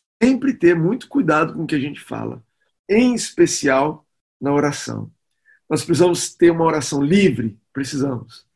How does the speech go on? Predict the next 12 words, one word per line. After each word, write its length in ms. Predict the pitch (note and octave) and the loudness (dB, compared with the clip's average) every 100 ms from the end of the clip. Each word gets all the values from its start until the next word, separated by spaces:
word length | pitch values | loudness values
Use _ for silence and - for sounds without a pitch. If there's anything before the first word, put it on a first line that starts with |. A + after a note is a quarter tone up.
| _ _ _ - | _ _ _ -6
Ela 160 | C#3+ E3+ | 0 2
precisa 180 | D3+ F#3 | 4 4
ser 140 | - | 4
uma 120 | E3 | 2
livre 340 | D#3 F#3 G#3+ F#3+ | 2 2 2 0
expressão 960 | F3+ - E3 D3+ - F#3+ G#3 G#3 G#3+ - _ - | -2 0 0 0 0 4 4 2 0 -8 _ -4
de 120 | F3 | -2
um 120 | E3 | -2
filho 320 | - G3 E3+ | -4 -2 0
amado? 380 | D3+ F3+ E3+ C#3+ | 2 0 0 -2
Claro. 580 | E3+ F3 E3+ D#3 A#2+ - _ _ _ _ _ _ _ - | -2 2 2 2 -2 -6 _ _ _ _ _ _ _ -6
Mas 500 | D3 D3+ C#3 - | -2 0 -2 -8